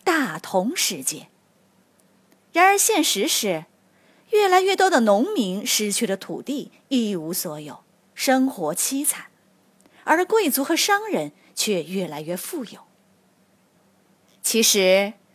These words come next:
强者更强，弱者更弱，是常见的现象。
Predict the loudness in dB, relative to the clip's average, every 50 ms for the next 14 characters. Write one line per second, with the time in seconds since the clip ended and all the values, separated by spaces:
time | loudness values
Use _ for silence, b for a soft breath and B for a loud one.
0 | b b b b b b 0 4 6 6 6 6 4 4 4 4 4 4 2 2
1 | 0 0 -2 -2 -4 -6 -6 -6 -8 -10 -12 -14 _ _ _ -8 -4 0 2 2
2 | 2 2 0 -2 -4 -2 -2 0 0 0 -2 -2 -4 -6 B B B B B B
3 | B 0 0 2 2 0 -2 -2 -4 -4 -2 -2 0 0 2 0 0 -2 -4 -6
4 | -6 -8 -8 -10 -10 -12